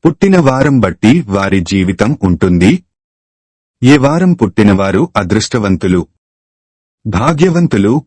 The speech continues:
కోటీశ్వరులు అవుతారు? ఇప్పుడు మనం తెలుసుకుందాం. ఒకటి, ఆదివారం.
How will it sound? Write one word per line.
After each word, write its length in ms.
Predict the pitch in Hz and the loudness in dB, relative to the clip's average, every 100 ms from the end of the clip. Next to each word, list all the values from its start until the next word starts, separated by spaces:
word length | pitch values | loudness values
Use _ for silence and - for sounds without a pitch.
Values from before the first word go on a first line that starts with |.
| - | 0
కోటీశ్వరులు 920 | 117 131 151 - 110 90 82 - - 104 | 2 2 0 -2 -2 0 0 -2 -2 -2
అవుతారు? 560 | 104 104 123 131 151 - | 0 0 0 0 -2 0
ఇప్పుడు 320 | 113 - 151 | 0 2 0
మనం 360 | 156 101 98 147 | 2 2 2 0
తెలుసుకుందాం. 840 | 113 92 87 - 95 90 85 80 _ _ _ _ _ _ _ _ _ _ - | 0 -2 -2 -4 -2 0 -2 -6 _ _ _ _ _ _ _ _ _ _ -4
ఒకటి, 460 | 101 98 107 101 - | -2 0 2 0 0
ఆదివారం. 680 | 98 95 90 92 90 87 | 0 0 0 -2 -2 -4